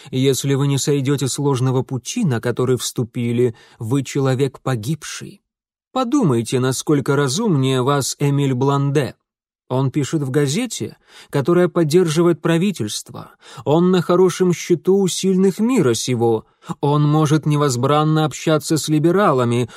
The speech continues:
он человек благонамеренный. Он рано или поздно добьётся своей цели, но он сумел выбрать и убеждения, и покровителей.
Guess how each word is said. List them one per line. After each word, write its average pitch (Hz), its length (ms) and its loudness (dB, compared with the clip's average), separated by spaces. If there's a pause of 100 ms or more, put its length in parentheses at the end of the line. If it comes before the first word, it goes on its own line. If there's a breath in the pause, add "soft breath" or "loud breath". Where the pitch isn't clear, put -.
(100)
он 135 240 0
человек 139 460 0
благонамеренный. 131 1040 -2 (280 loud breath)
Он 147 220 2
рано 156 400 4
или 156 100 2
поздно 160 460 2
добьётся 165 580 0
своей 135 360 -2
цели, 139 540 0 (260 loud breath)
но 208 200 2
он 214 240 2
сумел 190 640 0
выбрать 180 520 2 (200 soft breath)
и 202 80 0
убеждения, 170 880 2
и 202 160 -4
покровителей. 151 960 -4